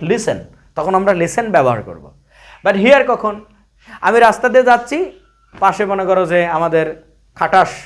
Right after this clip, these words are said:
মমতাজের গান বাজতেছে, ফাইটটা যায়, ফাইটটা যায়, মানে অমনোযোগ নাই, আমি রাস্তাতে যাচ্ছি, একটা গানের আওয়াজ আসলো, আসলো, এই গেল, গেল, it doesn't matter। এই ক্ষেত্রে আমরা হিয়ার ব্যবহার করব। মনের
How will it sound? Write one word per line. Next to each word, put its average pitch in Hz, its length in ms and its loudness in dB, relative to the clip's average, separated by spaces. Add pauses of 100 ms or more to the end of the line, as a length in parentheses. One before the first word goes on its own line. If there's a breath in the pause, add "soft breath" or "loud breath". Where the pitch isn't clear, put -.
(100)
মমতাজের 160 480 -2
গান 151 200 -2
বাজতেছে, 135 360 -4
ফাইটটা 165 400 0
যায়, 139 260 2
ফাইটটা 147 340 -6
যায়, 113 240 -6 (360 soft breath)
মানে 220 140 4
অমনোযোগ 302 500 4
নাই, 160 220 -2
আমি 254 120 -4
রাস্তাতে 311 380 2
যাচ্ছি, 320 280 2
একটা 554 280 0
গানের 226 280 2
আওয়াজ 254 260 6
আসলো, 254 280 -2
আসলো, 523 420 -4 (240)
এই 587 220 -2
গেল, 269 180 0
গেল, 247 220 2 (540)
it 131 60 -12
doesn't 120 320 -8
matter। 87 340 -16 (1600 soft breath)
এই 240 100 6
ক্ষেত্রে 247 260 2
আমরা 226 140 2
হিয়ার 196 300 4
ব্যবহার 135 340 0
করব। 101 260 -14
মনের 254 500 2